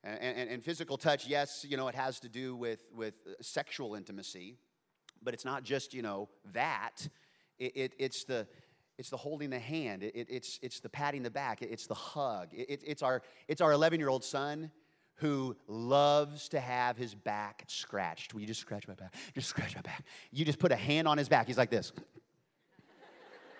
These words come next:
"Go, Dad, go." "No, under the shirt, under the shirt." "We're at school. I don't care. Under the shirt, Dad."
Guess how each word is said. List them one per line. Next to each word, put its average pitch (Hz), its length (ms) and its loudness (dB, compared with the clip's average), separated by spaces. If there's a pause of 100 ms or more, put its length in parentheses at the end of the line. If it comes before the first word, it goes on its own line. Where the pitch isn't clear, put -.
(180)
"Go, 143 180 12
Dad, 113 340 8
go." 135 180 12
"No, 151 220 12
under 160 260 8
the 135 100 10
shirt, 104 420 6
under 185 520 12
the 143 100 8
shirt." - 340 8 (240)
"We're 101 140 6
at 165 160 8
school. - 440 6
I 143 120 8
don't 160 280 10
care. 175 400 12 (480)
Under 170 200 12
the 139 100 6
shirt, 170 400 10
Dad." 117 400 10